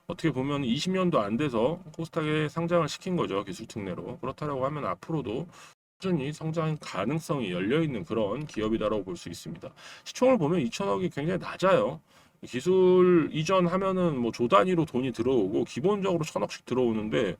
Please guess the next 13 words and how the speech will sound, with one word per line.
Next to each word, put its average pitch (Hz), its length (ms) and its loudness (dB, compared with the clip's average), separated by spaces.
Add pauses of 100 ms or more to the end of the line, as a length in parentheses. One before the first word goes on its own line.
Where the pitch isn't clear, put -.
시가총액이 180 540 0
지금 135 560 -2
아직은 180 460 0
좀 165 180 4
힘들다는 175 580 4
이유로, 107 560 0 (180)
어, - 80 -8
이렇게 104 460 0
낮게 - 400 2
형성이 175 380 2
되어 110 240 0
있을 92 240 -6
때 104 340 -2